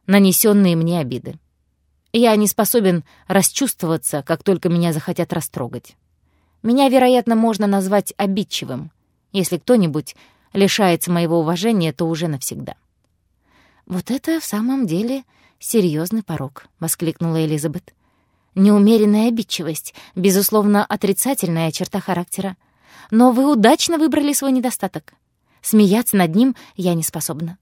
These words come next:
Вы можете меня не бояться». Наверное, всякому человеку свойственна склонность к какому-то недостатку. Природная слабость не может быть преодолена даже отличным воспитанием.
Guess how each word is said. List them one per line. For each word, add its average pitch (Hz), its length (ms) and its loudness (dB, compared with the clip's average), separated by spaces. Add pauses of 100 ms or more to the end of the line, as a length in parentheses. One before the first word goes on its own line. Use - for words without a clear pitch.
(480)
Вы 330 140 2
можете 285 360 0
меня 220 180 0
не 196 100 -2
бояться». 156 500 -10 (920)
Наверное, 247 520 2
всякому 160 360 -4
человеку 151 440 -4
свойственна 156 480 -6
склонность 190 540 -4
к - 20 -20
какому-то 156 420 -6
недостатку. 139 720 -8 (500)
Природная 233 460 0
слабость 180 440 -2
не 196 100 0
может 156 280 -2
быть 147 300 -6 (260)
преодолена 185 560 2
даже 170 300 0
отличным 180 680 -4
воспитанием. 147 760 -8